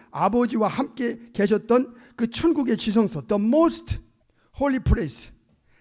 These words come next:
천국의 지성소에서 성부 아버지의 명령을 따라 별을 넘고 넘어 이 지구로 내려오신 독생하신 창조주 하나님, 예수 그리스도, 아버지의 일과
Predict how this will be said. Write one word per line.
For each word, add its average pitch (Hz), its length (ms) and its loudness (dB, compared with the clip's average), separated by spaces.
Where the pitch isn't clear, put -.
천국의 403 520 -4
지성소에서 214 840 -2
성부 240 360 -4
아버지의 185 840 -2
명령을 254 560 4
따라 160 480 -6
별을 240 300 4
넘고 233 280 2
넘어 196 260 0
이 190 180 -2
지구로 196 400 0
내려오신 185 800 -2
독생하신 185 720 -6
창조주 220 420 -2
하나님, 170 520 -4
예수 196 320 -2
그리스도, 160 580 -8
아버지의 208 720 0
일과 190 640 -2